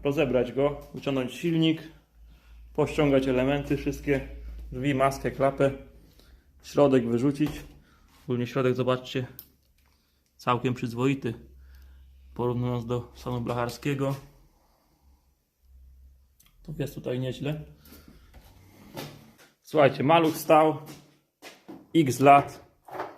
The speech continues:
nie był odpalany. Tak to się prezentuje. Co tu więcej gadać? Zaczniemy sobie rozbierać. No, jak rozbierzemy, to sobie trochę więcej pogadamy o nim.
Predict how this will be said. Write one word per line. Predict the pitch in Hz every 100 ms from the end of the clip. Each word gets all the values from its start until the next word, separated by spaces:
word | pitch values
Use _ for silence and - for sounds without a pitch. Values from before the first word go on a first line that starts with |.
| _ -
nie | 139
był | 135
odpalany. | 135 131 123 135 131 131 127 - - - _ _ _ - - _ _ -
Tak | 139
to | 139
się | 123
prezentuje. | 127 131 120 117 139 131 123 120 - _ _ _ _ _ _ _ _ _ _ _ _ _ _ _ _ _ _ _
Co | _ 127
tu | 127
więcej | 123 117 113
gadać? | 131 127 127 - - - - - - -
Zaczniemy | 139 143 180
sobie | 175 - 165
rozbierać. | 147 143 170 170 170 - - _ _ _ _ _ _ _ _ _ _ _
No, | 277
jak | 233 190
rozbierzemy, | 180 165 147 170 170 160 - - _ _ - - _ _ _ _ - - _ - -
to | - 156
sobie | 147
trochę | 143 135 143
więcej | 147 143
pogadamy | 135 131 131 127 120
o | 131
nim. | 139 135